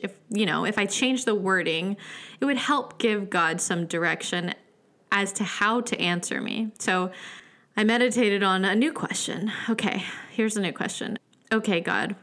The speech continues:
what will people say about me when I'm gone?" Yes. It got a little morbid, but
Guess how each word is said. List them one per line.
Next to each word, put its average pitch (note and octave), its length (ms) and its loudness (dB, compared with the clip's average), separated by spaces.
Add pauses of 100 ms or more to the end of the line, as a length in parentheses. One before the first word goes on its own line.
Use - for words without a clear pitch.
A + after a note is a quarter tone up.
what G#3+ 200 2
will A#3+ 140 2
people A3 380 2
say F#3+ 440 2
about E3 300 0
me F3 140 0
when E3 160 -2
I'm D#3 180 -2
gone?" F#3+ 480 -4 (840)
Yes. - 520 -2 (960)
It F#3 100 0
got G#3 180 4
a G#3+ 60 4
little G#3+ 220 4
morbid, E3+ 640 2
but - 380 0